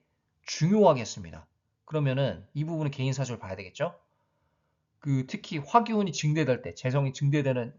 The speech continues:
오월에서 구월 사이에 그런 마음이 막 올라갈 수가 있어요. 근데 또 원국에 식상이 없거나 대운에서 식상-, 원국에도 없-, 식상이 없고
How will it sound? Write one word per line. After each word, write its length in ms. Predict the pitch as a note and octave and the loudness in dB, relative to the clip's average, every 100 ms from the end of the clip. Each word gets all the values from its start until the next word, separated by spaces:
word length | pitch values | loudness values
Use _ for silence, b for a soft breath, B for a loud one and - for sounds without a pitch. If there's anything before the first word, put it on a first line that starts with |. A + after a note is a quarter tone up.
| C#3+ | -4
오월에서 460 | C#3+ D3+ C#3 B2+ | 2 2 2 -2
구월 280 | - C#3+ C#3 | -4 0 0
사이에 480 | C3 C3 D3 B2 - - | 0 -2 -2 -2 -4 -4
그런 280 | F3 G#3+ | 2 4
마음이 320 | E3 C#3+ C#3+ D3 | 8 8 8 2
막 480 | C3+ D3 F3 F3 | -2 -2 -2 -2
올라갈 320 | C#3 C#3+ C3 B2 | 0 2 2 0
수가 180 | - | -2
있어요. 540 | G#2 - G2 F2+ G2 E2+ _ _ _ _ _ _ _ _ _ | -4 -6 -8 -6 -8 -12 _ _ _ _ _ _ _ _ _
근데 460 | C#3+ C#3 G3 - _ _ _ _ _ - - - | -8 -4 -4 -4 _ _ _ _ _ -20 -20 -10
또 80 | C#3+ - _ _ _ _ _ - - | -10 -10 _ _ _ _ _ -20 -6
원국에 420 | B2+ E3 E3+ D#3+ | -2 -2 -2 -4
식상이 400 | D3 - G3 F#3+ | -4 -2 -2 0
없거나 600 | B2+ - C#3+ C#3 F#3+ A#3 _ _ _ _ _ _ | -2 0 2 4 2 0 _ _ _ _ _ _
대운에서 500 | - C#3+ D#3 D3 C#3+ | -2 0 2 2 0
식상-, 380 | C#3+ - - - _ - | -2 -6 -6 -6 _ -4
원국에도 540 | C3+ E3+ E3+ F3 D3 | -2 0 -2 0 2
없-, 260 | B2+ - - | 0 -2 -18
식상이 320 | - E3 D#3+ | -6 -2 0
없고 480 | C3 - F3+ A3 | -2 -2 -4 -4